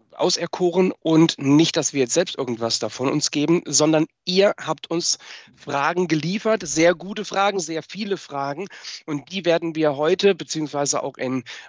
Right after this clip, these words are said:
weiteren Folgen Stück für Stück aufgreifen und beantworten. Der Philipp ist ein Berufskollege von mir, wie es Moritz schon gesagt hat, und ein absoluter B-U-Experte, auch branchenweit bekannt. Ich hatte es ja in meinem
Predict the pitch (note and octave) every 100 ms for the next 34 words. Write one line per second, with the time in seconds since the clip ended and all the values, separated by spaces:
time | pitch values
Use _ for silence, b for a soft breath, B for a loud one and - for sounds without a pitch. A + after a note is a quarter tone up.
0 | _ C3+ D#3 D3 C#3+ - D3 C#3+ D3 D3
1 | - E3+ - C#3 - B2+ - G3 - -
2 | E3 E3 E3+ - - C#3 C#3+ - B2+ B2+
3 | - B2+ A2+ A#2+ G#2+ G#2+ B B B B
4 | _ D3 D3 C#3 - G3+ A#3 F3+ F3 F3
5 | D#3+ D#3 D#3 - _ D3 F3 A3 - A3
6 | G3+ A3 G3 G3+ G3 G3+ F#3+ F3+ - F3
7 | F3 - D3+ C#3 D#3 - E3+ E3+ - D3
8 | D3 - C3+ B2+ E3 - D#3+ D#3+ C#3+ D3
9 | C3 F3 D#3+ - E3+ E3 - - C#3+ E3
10 | - C#3+ C#3+ - C3 C#3+ D#3+ - D3+ -
11 | C#3 B2+ B2+ B2